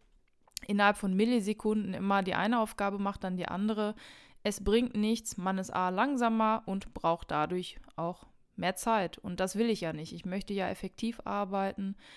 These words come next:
und konzentriert arbeiten, dass ich dann mehr Zeit für mich noch am Tag habe. Und deswegen Multitasking bitte streichen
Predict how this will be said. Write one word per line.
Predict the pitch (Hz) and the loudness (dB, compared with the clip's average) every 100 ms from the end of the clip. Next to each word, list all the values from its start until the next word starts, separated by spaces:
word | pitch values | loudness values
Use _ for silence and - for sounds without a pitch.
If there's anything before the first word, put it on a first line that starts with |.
| - - | -20 -8
und | 196 175 | -6 -2
konzentriert | 214 226 214 - 208 202 | -2 0 -2 -2 -4 -2
arbeiten, | - 185 185 185 185 185 | -2 -2 0 -2 -2 -6
dass | 180 | -8
ich | 185 | -8
dann | - 175 175 | -6 -6 -4
mehr | 180 185 | -4 -4
Zeit | - 175 180 | -6 -6 -6
für | - | -4
mich | 196 240 | -2 -2
noch | 220 196 - | -2 -6 -6
am | 180 175 | -8 -4
Tag | 208 226 233 | 0 0 0
habe. | 233 226 | -2 -2
Und | 185 175 | -6 -4
deswegen | 196 - 202 208 196 | -4 -2 0 0 0
Multitasking | 190 294 294 226 214 208 - 196 196 | 0 0 -2 -2 2 2 0 -2 -2
bitte | 233 254 | -2 -4
streichen | - - 180 175 190 - 185 | -6 -4 2 2 2 -2 -6